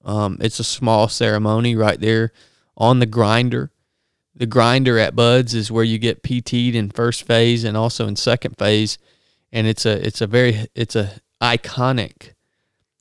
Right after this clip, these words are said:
asphalt, um,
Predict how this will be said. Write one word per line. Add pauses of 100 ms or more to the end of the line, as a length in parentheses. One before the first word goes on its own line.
(160)
asphalt, (800)
um,